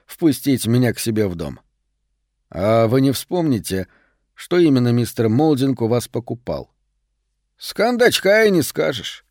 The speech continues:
Вы удивитесь, какую уйму книг мы продаём. Страждущих у нас столько бывает, вы не поверите». И он опять принялся возиться с корешками.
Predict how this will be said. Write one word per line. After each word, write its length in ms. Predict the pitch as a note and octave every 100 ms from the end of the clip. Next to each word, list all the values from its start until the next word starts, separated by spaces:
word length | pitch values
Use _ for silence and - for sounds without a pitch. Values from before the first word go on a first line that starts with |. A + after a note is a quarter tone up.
| _ _ _ -
Вы 200 | A2 B3
удивитесь, 560 | A3 E3 F3+ B3 -
какую 480 | D#3+ D3 A#3+ A3+ F3+ -
уйму 380 | C4 B3 B3
книг 360 | - A#3+ C4+ -
мы 160 | C#3+ B2
продаём. 580 | C3 B2 A#2 F#2 D#2 _ _ _ _ _
Страждущих 800 | - - - F#3+ C3+ B2+ C3 A#2+
у 60 | D3
нас 220 | B2+ -
столько 420 | - A#3+ B3+ E3
бывает, 500 | C3+ A#2+ A2+ A2 - _ _ _
вы 160 | B3 A#3
не 100 | D#3+
поверите». 680 | D#3 A#2+ G2 D#2+ - D#2+ - _ _ _ _ _ _
И 100 | F2
он 160 | D#3+ F#3+
опять 320 | C#3 D#3+ -
принялся 480 | C3+ B2+ A#2 - C3
возиться 480 | G#2 G#2+ B2+ -
с 100 | A#2+
корешками. 680 | - A#2 A2 - C#2 C#2 B1+